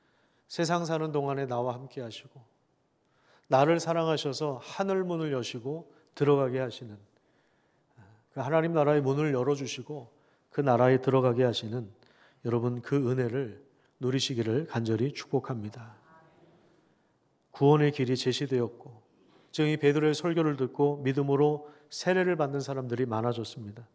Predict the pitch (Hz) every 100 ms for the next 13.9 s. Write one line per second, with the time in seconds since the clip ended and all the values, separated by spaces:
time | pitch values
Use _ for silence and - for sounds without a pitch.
0 | _ _ _ _ _ _ _ _ - 160
1 | 165 156 135 165 151 - 147 160 165 147
2 | - 143 160 160 - - - - - 196
3 | 185 175 139 131 160 107 - - - _
4 | _ - 151 160 190 180 156 135 170 110
5 | 131 131 - 165 - 156 139 135 127 151
6 | 156 139 143 143 - - - - 156 -
7 | - - - - 135 139 120 143 127 113
8 | 143 123 107 - _ _ - 135 - 156
9 | 156 147 139 143 127 135 135 - 170 180
10 | 170 131 123 120 151 180 - _ - -
11 | 196 180 170 139 131 127 - 131 110 120
12 | 120 _ _ _ _ 147 135 139 - -
13 | 190 165 165 131 - 143 139 190 -